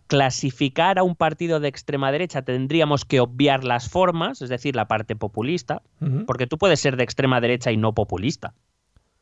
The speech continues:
Speaker 2: Eh, <laughs>
Speaker 1: No
Speaker 2: ya.
Speaker 1: los, no los hay.
Speaker 2: Hombre,
Speaker 1: Bueno, algunos
Speaker 2: alguno,
Speaker 1: los hay, estos
Speaker 2: alguno
Speaker 1: partidos neofascistas que directamente dicen: "Vamos a matar judíos y negros", quiero decir.
Speaker 2: <laughs> Pero, hombre,
Speaker 1: A verlos los hay. Afortunadamente son pocos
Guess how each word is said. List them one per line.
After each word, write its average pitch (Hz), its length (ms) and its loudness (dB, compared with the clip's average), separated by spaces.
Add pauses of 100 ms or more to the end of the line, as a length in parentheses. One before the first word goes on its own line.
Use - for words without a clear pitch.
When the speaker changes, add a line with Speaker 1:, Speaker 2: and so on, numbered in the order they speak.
(100)
Speaker 2:
Eh, 107 160 -2
<laughs> 101 400 4
Speaker 1:
No 123 80 4
Speaker 2:
ya. 123 80 4
Speaker 1:
los, 120 200 0
no 127 160 2
los 120 200 4
hay. 151 300 2 (160)
Speaker 2:
Hombre, 127 220 4
Speaker 1:
Bueno, 98 280 2
algunos 110 80 4
Speaker 2:
alguno, 135 220 6
Speaker 1:
los 147 60 8
hay, 143 60 4
estos 120 160 0
Speaker 2:
alguno 117 200 4
Speaker 1:
partidos 123 280 2
neofascistas 127 720 -4
que 123 100 -6
directamente 120 480 -2
dicen: 120 240 -2
"Vamos 117 220 -2
a 113 40 0
matar 107 260 0
judíos 107 460 0
y 92 80 -4
negros", 120 340 0
quiero 90 200 -8
decir. 101 160 2
Speaker 2:
<laughs> 110 480 -2
Pero, 127 160 2
hombre, 139 140 2
Speaker 1:
A 123 40 4
verlos 120 280 4
los 120 220 4
hay. 139 160 2 (200)
Afortunadamente 104 680 -4
son 117 160 -2
pocos 135 380 0